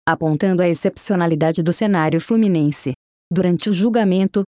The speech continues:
Dino chegou a apresentar pedido de vista, mas a análise prosseguiu com a antecipação de votos de outros ministros.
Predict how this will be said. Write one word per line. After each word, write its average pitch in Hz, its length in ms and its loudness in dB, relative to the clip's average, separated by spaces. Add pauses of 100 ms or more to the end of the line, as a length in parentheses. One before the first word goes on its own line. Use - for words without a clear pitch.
(120)
Dino 170 280 2
chegou 185 400 0
a 190 60 0
apresentar 170 600 0
pedido 190 480 0
de 175 120 -2
vista, 160 460 -2 (220)
mas 180 180 0
a 180 60 2
análise 180 480 0
prosseguiu 180 500 0
com 190 200 0
a 180 40 0
antecipação 190 840 -2
de 185 120 -2
votos 175 460 0
de 175 100 -2
outros 165 320 0
ministros. 160 720 0